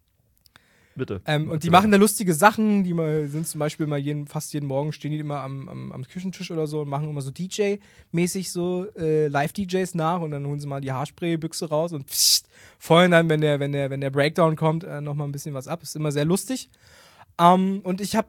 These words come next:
Speaker 2: dann, äh, das Album von denen gehört, Martini Sprite, und find das Album super. Ein paar schöne Songs sind da auch drauf, die ich noch ein bisschen mehr ins Herz geschlossen hab.
Speaker 1: Hm.
Speaker 2: Und, ähm, hab mir dann angefangen, immer so ein bisschen Interviews und so von denen anzugucken bei YouTube. Und da ist halt immer dieser Johann immer noch mit dabei.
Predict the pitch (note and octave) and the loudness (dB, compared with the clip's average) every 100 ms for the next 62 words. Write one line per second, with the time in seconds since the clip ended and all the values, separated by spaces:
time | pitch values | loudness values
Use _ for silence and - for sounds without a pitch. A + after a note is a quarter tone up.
0 | _ F#3 F#3 F3+ F3 E3 D#3+ D3+ D3 E3 | _ 2 2 2 0 0 0 0 0 0
1 | A3 B3+ A3+ G#3+ G#3+ G3+ F#3+ G3+ G3+ D#3+ | 0 0 2 2 2 4 6 6 6 0
2 | F3 E3 D#3 E3 E3 G#3 F3 D#3 D#3 E3 | 2 0 0 6 8 8 4 -4 -6 -6
3 | D#3 D3+ D3+ D3+ G3 G3+ F3+ F3 - D#3+ | -4 -2 -2 -2 2 2 2 -2 -10 -8
4 | D#3+ E3 D#3+ - D#3+ E3 D#3+ - _ _ | -6 -4 -4 -2 -2 -2 -8 -14 _ _
5 | _ _ _ _ _ D#3 D#3+ D#3+ D3 - | _ _ _ _ _ -6 -2 0 0 -2
6 | D3 - - D3+ C3+ - B2 B2+ F#3+ G3+ | -4 -4 -14 -14 -14 -12 -10 -8 -8 -6
7 | F3+ F3 F3 F3 E3 E3 D#3+ _ _ - | -8 -8 -8 -6 -4 -4 -6 _ _ -12
8 | C#3 F2 - - E3+ E3+ F3 E3 D#3 E3 | -10 -10 -12 2 6 6 4 0 0 0
9 | F3 E3+ E3+ D#3+ F3+ F3 E3+ E3 D3+ D3 | 2 2 2 0 -2 0 0 0 0 -4
10 | - D3+ G3 F3+ E3+ D#3 C#3+ D3 D3 C#3 | -4 0 2 2 2 0 -2 -2 -2 -4
11 | B2 C3 - - D#3 D3+ C3 F3 - E3+ | -6 -10 -8 -8 -6 -6 -6 -6 -4 -4
12 | F3+ D#3 E3 F3+ F3 E3 D3+ C#3+ C3 D3+ | -2 -4 -2 -2 -2 -4 -2 -4 -2 0
13 | G3+ G#3+ G#3 G#3 F#3+ G3+ G3 D#3+ E3+ | 0 -2 -4 -6 -4 -4 -2 0 0